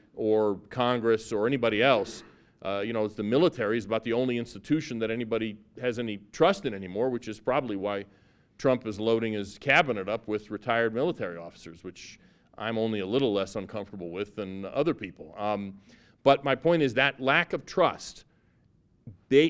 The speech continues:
which is well-founded and based on actual reality, is the real stumbling block, I think, to a lo-, to, to returning this, to returning immigration policy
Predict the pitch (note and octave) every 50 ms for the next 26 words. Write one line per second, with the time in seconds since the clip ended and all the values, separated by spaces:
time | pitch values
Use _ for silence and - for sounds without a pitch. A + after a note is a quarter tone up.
0 | - B2 C3+ C3+ C3+ C3 - C3 A#2 G2+ G#2+ A2+ G#2 A2 B2+ D#3+ G3+ A3 G#3+ -
1 | G3+ G3 G#3+ A#3 G#3 C#3+ G#2+ F#2+ - A#2 A2+ A2+ G2 - B2 C#3+ D#3+ D#3+ - -
2 | C#3+ C3+ C3 A#2+ A#2+ C3+ D3+ - - - F#3 E3+ E3+ E3+ F3 F#3 F#3+ A3 A#3+ G#3
3 | C#3 G#2+ G2 F#2 F#2 F2+ _ - _ _ _ _ _ - D#3+ E3 E3+ E3+ E3 D3+
4 | C3 A#2 A#2+ C3 B2+ B2 A#2+ A#2+ - - - _ _ - A2+ C3+ F3 F#3+ F3+ D#3
5 | C3+ - - - F3+ F#3 G3 F#3 D#3 C3+ A#2 A2+ G#2+ F#2+ G2+ G#2+ G#2 G2 F#2+ -
6 | G2 G2+ - - D3 C#3 B2 - - - B2 G#2+ A2 A2 A2+ A#2+ - - - -
7 | - A#2+ G#2+ G#2+ G2+ - - _ _ _ - - C3+ A#2+ A#2+ - _ _ _ _
8 | - C3 A#2 A#2+ A#2 - - - F#3+ G3 G3 F#3+ F3+ D#3 D3 B2 A2 B2+ C3+ B2
9 | A#2+ - - - _ _ _ _ _ _ - A#2 B2 A#2+ - F#3 F#3 E3+ D3+ C3+
10 | C3 A2+ C#3+ E3 F3 E3 - C3+ A#2+ - B2+ A#2+ A#2 A2 - - A#2 G#2 F#2